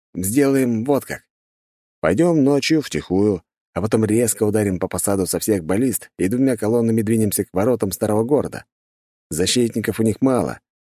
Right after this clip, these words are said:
не больше двух сотен. И, видя такой натиск, они все силы бросят на защиту южной стены». Остановившись, показываю ему на восточную стену вдоль речного обрыва. «Ты же в это время атакуешь оттуда. Возьмешь любую роту по своему усмотрению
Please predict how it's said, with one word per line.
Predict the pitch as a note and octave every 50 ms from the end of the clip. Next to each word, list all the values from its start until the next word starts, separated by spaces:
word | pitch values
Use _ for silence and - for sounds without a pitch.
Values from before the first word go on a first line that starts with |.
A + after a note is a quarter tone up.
| _ _ -
не | G#2+
больше | B2 D3 D#3 D3 A#2+ B2+ C3+
двух | C3 C#3+ C3 -
сотен. | - D#3+ C#3+ A#2 - C#2+ - - _ _ _ _ _ _ _ _ _ _ _ -
И, | D#2+ F#2
видя | G#2 A#2+ B2+ A#2 A#2 G#2+
такой | A#2+ A2+ - A#2+ A#2
натиск, | A#2+ B2+ C3 B2 B2 B2 G2 - -
они | F2+ G2 A#2+ B2
все | G#2+ - A#2+ G2+
силы | - - B2+ A#2 A2+
бросят | G2+ G#2+ A#2+ A2+ G#2 - G#2 G2+
на | G2 G2
защиту | F#2+ G#2+ G2+ - B2+ G#2+ G#2+
южной | G#2+ A#2 A#2+ G#2+ G#2 A2 G2+
стены». | - - C3+ B2+ A2+ D2 A#1+ - _ _ _ _ _ _ _ _ _ _ _ _ _ _ _
Остановившись, | - A#1+ - - - D#2+ D#2+ D#2+ F2 G2+ G#2+ - - G#2+ - -
показываю | - A2+ A2 - A#2+ A#2 G#2 G2+ G#2+ G#2
ему | G2 G2 G2
на | F#2 F2
восточную | D#2+ D#2+ D2+ - - E2+ - - D#2 D2 C#2
стену | - - - G2+ G2 F#2 F2+ F2 - _ _ _ _ _ _
вдоль | F2 E2+ F#2+ G2 F2+ F2 E2+
речного | E2+ E2+ - - - F2 D#2+ E2 E2+
обрыва. | F2+ F#2 F2+ D2 A#1 - - - _ _ _ _ _ _ _ _ _ _ _ _ _ _ _ _ _ _ -
«Ты | F#2+ G#2 C3+ D3
же | C3+ C3 D3+ C#3+
в |
это | C#3 - C#3
время | C3 C3+ C3+ C3 C3 B2
атакуешь | A#2 B2 A2 - C3 A#2 -
оттуда. | C3+ - - G2+ D2 A#1 - - - _ _ _ _ _ _ -
Возьмешь | D#2+ F#2+ G#2 G#2+ C3 C#3+ C#3+ C3+ A2+ - - -
любую | E2 G2 A#2 C3 C3+ B2+ A#2+ A#2
роту | B2 B2+ B2 A2+ - A2+ G2 E2+
по | - -
своему | E2+ - F#2+ F#2+ G2+ G2+ G#2
усмотрению | G2+ F2 - - F#2 D#2+ F#2 F#2+ G2 G2+ G2 G2 F#2+ F#2 E2+